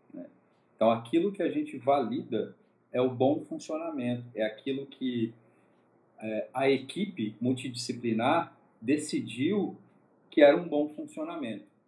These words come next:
Não é o Q A que define o que é bom. Quando começa com o adjetivo de bom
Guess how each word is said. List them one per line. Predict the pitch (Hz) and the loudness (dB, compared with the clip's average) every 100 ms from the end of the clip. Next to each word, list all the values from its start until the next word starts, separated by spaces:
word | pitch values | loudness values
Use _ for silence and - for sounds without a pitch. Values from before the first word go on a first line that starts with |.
| - | -6
Não | 127 | 0
é | 156 | 2
o | 180 | 0
Q | - 185 | -2 0
A | 135 135 | 0 0
que | 135 - | -4 -10
define | 120 120 117 - 123 120 113 98 _ _ - | -10 -10 -10 -10 -4 -2 -2 -6 _ _ -10
o | 113 | -8
que | 120 131 | -2 2
é | 127 | 2
bom. | 113 117 127 117 - - | 2 0 0 -2 -8 -2
Quando | 151 165 | 0 0
começa | - 165 151 185 - | 2 2 4 0 -2
com | 196 190 | -6 -4
o | |
adjetivo | 175 165 151 156 147 135 123 110 | -4 -8 -8 -8 -6 -6 -6 -6
de | 110 | -8
bom | 110 117 139 151 | -6 0 2 0